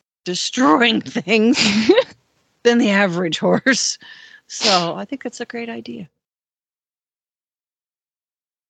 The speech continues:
Speaker 1: So our first guest this morning is Lindsay Shepard from Ohio, my home state. Um, so Lindsay, tell us, you're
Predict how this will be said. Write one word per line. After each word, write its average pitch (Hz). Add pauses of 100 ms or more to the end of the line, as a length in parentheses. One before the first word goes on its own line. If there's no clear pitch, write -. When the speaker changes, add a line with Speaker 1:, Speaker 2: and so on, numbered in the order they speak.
(1400)
Speaker 1:
So 208
our 202
first -
guest 226
this -
morning 208
is 180
Lindsay 170
Shepard -
from -
Ohio, 269
my 160
home 196
state. - (760)
Um, 185
so 233
Lindsay, 233
tell 233
us, 302
you're 262